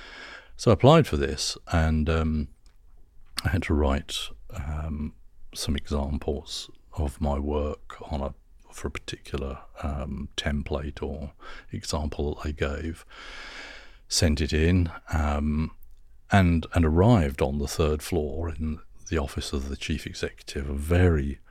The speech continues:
jolly Swede called Jan Erik Hallberg, um, who c-, sat me down and, and so on. And I thought it was an interview.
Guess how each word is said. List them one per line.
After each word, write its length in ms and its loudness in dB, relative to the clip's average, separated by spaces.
jolly 400 4
Swede 640 0
called 280 -4
Jan 400 2
Erik 300 0
Hallberg, 720 0
um, 680 2
who 340 2
c-, 120 -4
sat 260 2
me 80 4
down 560 0
and, 460 -4
and 100 -4
so 200 -2
on. 140 -2
And 120 6
I 160 10
thought 240 4
it 40 2
was 120 4
an 100 8
interview. 520 4